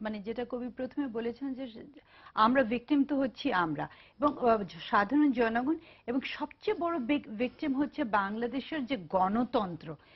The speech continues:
সেটা আমি বলবো যে আজকে একদম মুখ থুবড়ে পড়ে গেছে। মানে স-, একেবারে মা-,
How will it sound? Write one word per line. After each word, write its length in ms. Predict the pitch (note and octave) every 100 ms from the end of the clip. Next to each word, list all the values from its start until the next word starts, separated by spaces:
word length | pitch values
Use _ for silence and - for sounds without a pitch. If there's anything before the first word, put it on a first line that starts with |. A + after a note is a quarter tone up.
| _
সেটা 340 | - D4 C#4+ C#4+
আমি 220 | B3 C4+
বলবো 320 | A3 A#3+ C4
যে 100 | B3
আজকে 380 | - G3+ G3+ B3+
একদম 240 | A3 A#3
মুখ 220 | B3+ A3+ A#3 _
থুবড়ে 360 | - A3+ G3 B3
পড়ে 340 | B3 F3 D#3
গেছে। 320 | D3 D3 -
মানে 440 | E3 - - - A3
স-, 200 | - - - _ _ _ _ _ -
একেবারে 760 | B3 - _ - C#4 D#4+ E4
মা-, 140 | C4